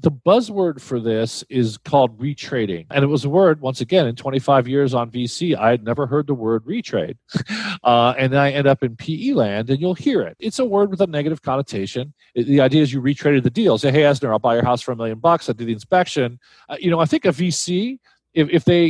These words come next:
came back and found a bunch of stuff that needed to be done, they'd say, "I don't wanna buy the house anymore." The P E will come back and say, "I'll buy the house, but for eight hundred thousand, 'cause there's two hundred thousand dollars of repair work to do." And that's the difference, right? For the V C, it was like,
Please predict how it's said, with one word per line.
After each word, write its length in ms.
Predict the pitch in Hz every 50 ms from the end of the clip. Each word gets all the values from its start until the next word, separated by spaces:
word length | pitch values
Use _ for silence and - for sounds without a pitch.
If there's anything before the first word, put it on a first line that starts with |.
| 156 _ - -
came 140 | 180 170 151 160
back 140 | 170 185 -
and 80 | 151 147
found 180 | - 151 156 151
a 40 | 139
bunch 200 | 139 143 147 -
of 40 | 143
stuff 240 | - - 156 151 147
that 120 | - 151 -
needed 280 | - 135 143 143 147 139 -
to 40 | -
be 140 | 127 131 131
done, 500 | 127 - 117 117 127 160 185 214 226 196 _
they'd 160 | 170 160 151 - -
say, 80 | 160 147 143 - 143
"I 20 | 147
don't 100 | 143 135
wanna 140 | 139 139 127 131
buy 80 | 123 120 117
the 80 | 120 120
house 140 | 117 110 - 98
anymore." 260 | 90 90 92 82 - _ _ _ _ _ -
The 60 | 143
P 100 | - - 175 180 170 202 247
E 40 |
will 120 | 269 196 165 -
come 100 | 165 147 135 131
back 120 | 123 -
and 80 | 135 -
say, 100 | - 143
"I'll 80 | 135 127 151 147
buy 60 | 143
the 120 | 131 120 135
house, 120 | 131 123 -
but 80 | 113 -
for 160 | - 120 113
eight 100 | 110 104
hundred 180 | 110 98 92 104
thousand, 360 | 104 98 92 87 87 - - _
'cause 140 | - - -
there's 120 | 123 123 - -
two 80 | 151
hundred 160 | 135 117 110 -
thousand 200 | 120 107 104 107
dollars 220 | 113 104 98 98 95
of 40 | 104 101
repair 200 | - - 123 110 95
work 160 | 92 90 -
to 100 | - 101 92 104
do." 40 | 104 - _ _ -
And 100 | 147 143
that's 220 | 160 165 175 156
the 140 | - 156 135 120 -
difference, 300 | 160 139 - 107 82 - -
right? 120 | 123 117 -
For 80 | -
the 100 | 139 139
V 240 | 127 120 147 180 185
C, 540 | 160 - 127 - - 202 226 220 190 151 123
it 20 |
was 120 | 117 117 120
like, 140 | 135 120